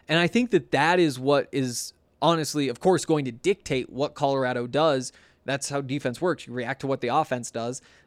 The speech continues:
and you know ahead of time the most, you know the identity of the offense going into the game, and so you set up your defense to, to match that.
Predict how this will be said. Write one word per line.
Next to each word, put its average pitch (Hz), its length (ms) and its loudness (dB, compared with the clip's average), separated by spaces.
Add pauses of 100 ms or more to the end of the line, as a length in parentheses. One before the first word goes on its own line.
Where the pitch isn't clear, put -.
(100)
and 123 580 -6
you 131 140 -6
know 143 100 0
ahead 147 180 0
of 180 60 0
time 135 400 -6 (200)
the 135 600 -2
most, 143 520 2 (140)
you 160 100 2
know 180 220 4
the 143 140 2
identity 139 520 0
of 117 80 -2
the 127 100 -2
offense 117 360 -4
going 123 220 -6
into 117 100 -10
the 117 80 -10
game, 120 300 -8
and 151 80 -6
so - 80 0
you 151 160 6
set 139 320 -2
up 139 260 -2
your 143 100 2
defense 139 540 -4
to, 139 240 2
to - 140 -6
match 131 380 -8
that. 151 340 -2